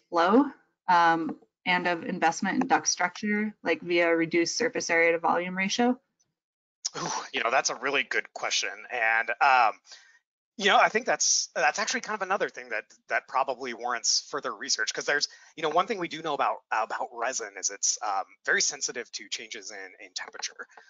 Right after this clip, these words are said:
Speaker 2: Um, so, you know, when it's cold, it becomes a lot thicker, um, versus when it's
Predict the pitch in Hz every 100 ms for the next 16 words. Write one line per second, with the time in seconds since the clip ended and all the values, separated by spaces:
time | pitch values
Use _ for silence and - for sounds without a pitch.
0 | _ 117 95 - 123 113 113 110 104 -
1 | - 160 156 127 127 - 117 107 135 110
2 | - - 123 - 139 127 - - - 95
3 | 98 92 - 123 - 117 110 98